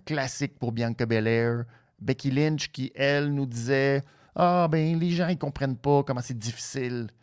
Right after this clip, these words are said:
d'être moi. Euh, il y en a qui vont me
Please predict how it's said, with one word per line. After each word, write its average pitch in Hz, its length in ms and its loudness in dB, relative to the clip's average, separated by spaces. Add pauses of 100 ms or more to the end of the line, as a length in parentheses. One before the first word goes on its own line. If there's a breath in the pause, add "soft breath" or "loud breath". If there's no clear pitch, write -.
(260 soft breath)
d'être 110 320 -6
moi. 120 600 2 (420 soft breath)
Euh, 107 420 -4
il 113 40 -6
y 127 60 0
en 156 100 0
a 175 60 -2
qui - 140 -6
vont 165 160 2
me 165 180 -2